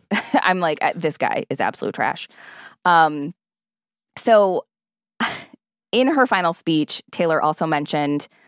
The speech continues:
a time when some of her housemates <laughs> tried to form an all-white alliance, and she was left on the block next to the person who tried to start that alliance. And the season prior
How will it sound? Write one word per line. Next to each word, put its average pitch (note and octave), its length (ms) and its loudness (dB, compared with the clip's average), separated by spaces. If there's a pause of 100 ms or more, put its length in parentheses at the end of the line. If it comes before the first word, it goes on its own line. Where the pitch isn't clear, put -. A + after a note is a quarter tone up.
(800)
a F3 60 -2
time D#3+ 380 -2
when D3 520 0 (480)
some C4+ 300 0
of D#4+ 80 6
her A#3 140 4
housemates G#3+ 1120 0
<laughs> - 80 -18
tried F3 300 0
to B3 100 -2
form G3 300 0
an E3+ 100 -2 (140)
all-white D#3 560 0
alliance, C3+ 720 -4 (720)
and D3 120 -2
she - 140 -2
was D3 180 -2
left C3 240 0
on C#3 80 -2
the C3 60 -2
block C3+ 280 -2
next C#3 200 -4
to - 60 -6
the C#3 60 -4
person D3 260 -4
who D3+ 120 -2
tried G3 420 4
to G#3+ 60 -4
start B2+ 340 -4
that A#2+ 180 0
alliance. B2 640 -2 (760)
And D#3 560 0 (680)
the A3 100 -4
season D4 320 0
prior F#3 720 0